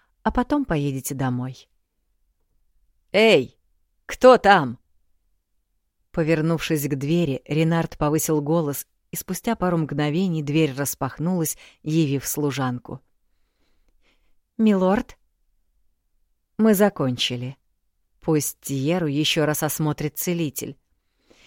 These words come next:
И пошлите кого-нибудь в особняк графа де Марит. Приказ его величества графу — немедленно прибыть во дворец за дочерью".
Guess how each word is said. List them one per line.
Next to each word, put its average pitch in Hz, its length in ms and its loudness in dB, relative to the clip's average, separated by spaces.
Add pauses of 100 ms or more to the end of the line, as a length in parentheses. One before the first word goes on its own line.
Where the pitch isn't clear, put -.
(260)
И 202 80 -2
пошлите 214 480 -2
кого-нибудь 180 540 0
в 156 40 -4
особняк 151 580 0
графа 151 380 -2
де 143 120 -4
Марит. 139 540 -4 (800)
Приказ 208 500 2
его 185 160 4
величества 180 640 2
графу — 170 520 -2 (440)
немедленно 156 760 4
прибыть 156 380 0
во 147 100 -2
дворец 139 420 -2
за 143 200 -4
дочерью". 127 600 -8